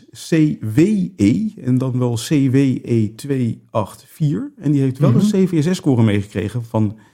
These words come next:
Speaker 1: negen op een schaal van tien. En hier gaat het om een, eh, subdomain validation bypass in de O auth twee app.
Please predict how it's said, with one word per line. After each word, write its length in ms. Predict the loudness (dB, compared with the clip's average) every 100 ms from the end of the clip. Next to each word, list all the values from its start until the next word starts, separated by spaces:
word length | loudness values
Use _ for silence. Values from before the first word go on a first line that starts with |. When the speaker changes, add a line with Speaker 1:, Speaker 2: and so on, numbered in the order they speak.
| _
Speaker 1:
negen 540 | 2 2 2 2 0 0
op 160 | -4
een 100 | -4
schaal 300 | -4 -2 -2
van 200 | -4 -8
tien. 420 | -2 0 0 -4 _ _ _ _ _ _ _ _
En 200 | 0 4
hier 240 | 6 4 2
gaat 180 | 0 -4
het 160 | -4
om 140 | 0 2
een, 160 | 4
eh, 100 | 2
subdomain 800 | -2 -6 -6 0 4 4 4 4
validation 600 | 4 2 2 0 0 0
bypass 580 | 0 0 -2 -4 -6 -8
in 200 | -4 -2
de 180 | -2 0
O 200 | -2 0
auth 360 | -4 -6 -8 -12
twee 280 | -6 -6
app. 320 | -6 -8 -10